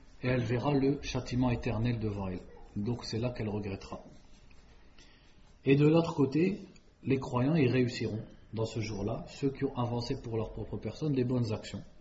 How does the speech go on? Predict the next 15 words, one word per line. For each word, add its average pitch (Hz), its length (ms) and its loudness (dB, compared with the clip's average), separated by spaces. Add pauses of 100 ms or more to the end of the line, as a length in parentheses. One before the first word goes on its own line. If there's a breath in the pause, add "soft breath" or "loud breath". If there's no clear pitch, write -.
(760)
Donc 107 160 -8
ceux-là, 117 240 2
ils 127 140 4
auront 139 160 2
la 131 100 2
grande 117 240 0
réussite 113 540 -2 (160)
et 120 80 0
ils 113 60 2
seront 110 340 -4
préservés 98 640 -4 (440)
du 101 120 -6
châtiment 110 420 -4
de 107 80 -4
l'enfer. 90 320 -8